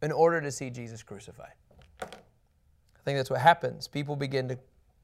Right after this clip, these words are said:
compromise who they are in their beliefs in order to get their fleshly things taken care of.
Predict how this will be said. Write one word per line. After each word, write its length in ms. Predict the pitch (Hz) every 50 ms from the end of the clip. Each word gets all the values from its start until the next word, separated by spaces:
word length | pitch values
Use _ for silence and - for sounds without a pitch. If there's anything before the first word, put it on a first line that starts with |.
| - - - - - - _
compromise 680 | - - 151 156 151 - 143 127 127 123 123 123 120 -
who 200 | - - 156 156
they 220 | 147 151 147 143
are 380 | 131 127 127 127 127 127 127 127
in 240 | - 131 131 135 135
their 120 | 143 143
beliefs 600 | 135 127 123 117 117 117 113 113 113 - - - - _ - - _ -
in 160 | 156 147 135
order 200 | 131 131 131 127
to 60 | 127
get 160 | 127 131 117 -
their 120 | 123 117
fleshly 400 | - - 120 117 113 - 120 117
things 300 | 110 - 110 104 110 -
taken 240 | - 120 120 131 120
care 280 | 113 - - - - -
of. 60 | -